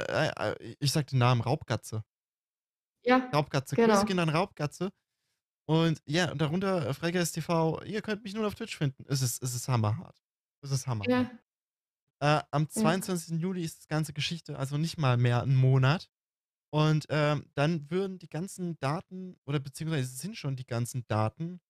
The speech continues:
Speaker 1: äh, auf Facebook Gaming. Und Facebook Gaming ist so 'n Ort, beziehungsweise Facebook allgemein ist 'n Ort, wo du als Mensch im Internet nicht <laughs> sein möchtest. <laughs>
Speaker 2: Mhm.
Speaker 1: Ähm,
Speaker 2: Mhm.
Speaker 1: ich habe dann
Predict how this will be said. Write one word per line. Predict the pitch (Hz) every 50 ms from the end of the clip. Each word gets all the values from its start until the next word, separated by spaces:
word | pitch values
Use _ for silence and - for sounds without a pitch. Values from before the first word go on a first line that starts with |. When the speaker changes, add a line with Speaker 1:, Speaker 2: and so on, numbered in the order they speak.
| _ _ _ _ _ _ _ _ _ _ _ _ _ _ _ -
Speaker 1:
äh, | 123 127 127 123 127 127 123 - _ _ _
auf | 127 131 131 131 - _ _ _ _ _ _ _ _ _ _ _ _ _ _ _ _ _ _ _ _ _ _ 143
Facebook | 135 127 - - 135 - _
Gaming. | - 139 135 131 120 110 104 -
Und | 131 147 139 - _ _ _ _
Facebook | 202 214 - _ 190 -
Gaming | - 185 190 190 185 127
ist | 151 151 -
so | -
'n | 160 -
Ort, | - 143 165 190 -
beziehungsweise | - - - 175 170 160 165 151 143
Facebook | 131 - 170 180 - - _ _ -
allgemein | 127 147 139 143 135 113 107 107 113 147 180 -
ist | - - -
'n | - _
Ort, | - 117 151 180 - _
wo | 143
du | 143 135
als | 104 117 117 113 -
Mensch | 120 117 110 117 143 196 - - -
im | - 127 127 131
Internet | 175 185 - 185 170 175 - -
nicht | 147 - - - -
<laughs> | - 160 160
sein | 143 -
möchtest. | 147 135 110 143 - - - - _ _ _ _ - _ _ _ _ _ _ _ _ _ _ _ _ _ _ 214 233 - - _ - _ _ -
<laughs> | 170 -
Speaker 2:
Mhm. | 233 226 220 214 208 208 - - - - - - _ _ _ _ 143 - _
Speaker 1:
Ähm, | 131 135 131 127 127 220 220
Speaker 2:
Mhm. | 220 214 208 214 220 - - - _ _ _ _ _ _ _ _ _ -
Speaker 1:
ich | 120 147
habe | 151 -
dann | 180 151 135